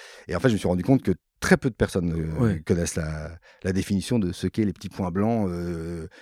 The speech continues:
Speaker 1: qui sont dans, dans le noir, dans la nuit, euh, quand on passe, euh, voilà,
Speaker 2: Et qui
Speaker 1: le
Speaker 2: restent
Speaker 1: soir.
Speaker 2: là, en plus, qui restent en place.
Speaker 1: Exactement.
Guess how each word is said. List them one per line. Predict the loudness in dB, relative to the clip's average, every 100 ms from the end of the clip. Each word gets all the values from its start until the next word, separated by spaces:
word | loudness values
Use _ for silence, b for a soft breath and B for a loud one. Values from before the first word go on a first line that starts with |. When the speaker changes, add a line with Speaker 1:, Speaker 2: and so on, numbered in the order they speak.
| b
Speaker 1:
qui | -6
sont | 0 0
dans, | 0 -2
dans | -6 -2
le |
noir, | 2 4 4
dans | 2
la | 2
nuit, | 4 6 4
euh, | 2 -2
quand | -4 -6
on |
passe, | -2 -2 -2
euh, | -6 -6
voilà, | -2 -2
Speaker 2:
Et |
qui | 0 0
Speaker 1:
le |
Speaker 2:
restent | 0
Speaker 1:
soir. | 2 2
Speaker 2:
là, | 4
en | 2
plus, | -4 -6
qui | -2
restent | -2 -2
en | 4
place. | 4 4 -4 -16 -20 _
Speaker 1:
Exactement. | -4 0 0 -2 -6